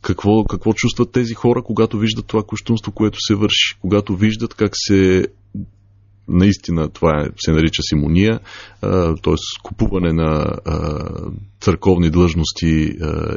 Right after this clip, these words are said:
и етикети, а, с пари? Това е наистина недопустимо.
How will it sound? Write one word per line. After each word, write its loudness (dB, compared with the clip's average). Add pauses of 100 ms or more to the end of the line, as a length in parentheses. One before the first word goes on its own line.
и -2 (100)
етикети, -2
а, -2
с -8
пари? 2 (1500)
Това 0
е 4
наистина 2
недопустимо. 0